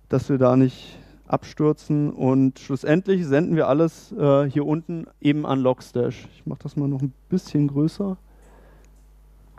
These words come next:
Ja. In Logstash kommen dann die Daten hier rein über diesen Import, äh, Input. Und,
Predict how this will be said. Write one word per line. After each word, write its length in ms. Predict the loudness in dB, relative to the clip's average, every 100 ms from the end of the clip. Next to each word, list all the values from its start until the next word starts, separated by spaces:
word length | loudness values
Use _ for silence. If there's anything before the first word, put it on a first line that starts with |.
| -20 -20 -20 -20 -20 -20 -20 -20 -20 -20 -20 -20 -20 -20 -20 -16 2
Ja. 260 | 4 4 0 -10 -20 -20 _ -20 -20 _ _ -20 -20 -20 -20 -20 -20 _ _ _ _ _
In 120 | 2
Logstash 640 | 4 4 2 0 0 0 -18 -8
kommen 240 | 0 2
dann 160 | 4 2
die 80 | 4
Daten 320 | 4 4 0
hier 220 | 0 2
rein 340 | 2 0 -2 -6 _ _
über 180 | -4 -2
diesen 420 | -2 0 -2 -2 0
Import, 640 | 0 0 0 0 -2 -10 _ _ _ _ 2
äh, 120 | 2 2
Input. 380 | 0 -2 -4 _ _ _ _ _
Und, 540 | 0 4 6 4 0